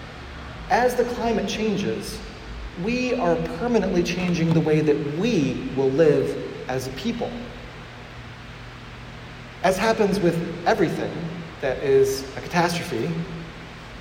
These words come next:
the changes will affect us differently. If you are poor, if you are a sub-, subsistence farmer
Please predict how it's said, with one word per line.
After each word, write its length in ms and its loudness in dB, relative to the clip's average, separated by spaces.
the 40 -2
changes 600 4
will 180 2
affect 380 0
us 360 -4
differently. 420 0
If 100 -8
you 120 6
are 80 10
poor, 520 4
if 240 -2
you 180 8
are 200 6
a 40 2
sub-, 380 -2
subsistence 640 0
farmer 480 2